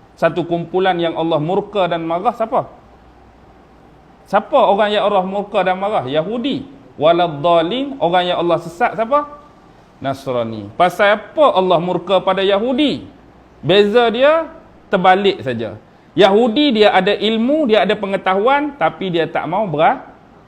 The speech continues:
beramal. Orang Kristian, dia tak ada ilmu, dia tak ada pengetahuan, tapi suka buat, suka buat amal. Ha, tu yang jadi banyak bid'ah tu.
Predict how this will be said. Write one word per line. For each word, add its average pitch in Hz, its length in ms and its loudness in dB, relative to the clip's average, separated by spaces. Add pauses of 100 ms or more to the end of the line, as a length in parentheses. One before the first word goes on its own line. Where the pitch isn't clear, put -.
(400)
beramal. 127 480 -2 (320)
Orang 240 380 2
Kristian, 151 680 2
dia 220 160 4
tak 208 160 2
ada 196 160 4
ilmu, 214 380 0
dia 214 100 0
tak 196 160 2
ada 156 80 -2
pengetahuan, 196 560 0
tapi 185 320 -2
suka 196 400 -4
buat, 190 300 2 (1500)
suka 175 320 -2
buat 196 160 0
amal. 185 560 -2 (1400)
Ha, 240 80 0
tu 247 160 0
yang 202 80 -2
jadi 190 160 0
banyak 185 400 -2
bid'ah 190 480 0
tu. 254 240 -2